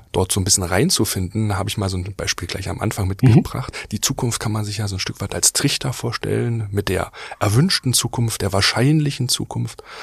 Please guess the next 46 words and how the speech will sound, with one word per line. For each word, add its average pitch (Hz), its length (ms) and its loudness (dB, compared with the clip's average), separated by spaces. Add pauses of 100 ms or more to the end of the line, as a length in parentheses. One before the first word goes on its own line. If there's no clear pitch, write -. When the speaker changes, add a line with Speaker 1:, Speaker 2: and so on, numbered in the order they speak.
(240)
Speaker 1:
und 104 140 2
der 98 80 6
möglichen 131 560 4
Zukunft. 127 500 -2
Alles 117 300 2
drei, 98 320 0
so - 120 0
drei 104 280 0
Bereiche, 101 440 0
um 95 80 0
die 95 120 -2
Zukunft - 400 -4
ein - 420 -14
Stück - 140 -2
weit - 180 -4
zu 104 60 0
differenzieren 139 1000 2 (340)
und 95 200 2
nicht - 460 -2
sozusagen - 640 -4
zu 113 100 0
verallgemeinern. 110 840 2
Aber 143 280 0 (320)
der 104 80 2
vierte 220 300 2
Bereich, 95 460 -4
und 101 120 -2
der 160 140 0
ist - 160 4
heute 131 180 2
ganz, 127 220 2
ganz 123 220 -2
wichtig, - 240 -4
das - 160 0
ist - 160 0
der 110 80 0
Bereich 101 260 -2
des - 180 -2 (120)
Unmöglichen. 110 760 2
Da - 280 2
kommen 120 300 0
wir 104 100 0
in 98 80 0
diesen 98 180 0
Bereich 98 320 0
der 95 240 -2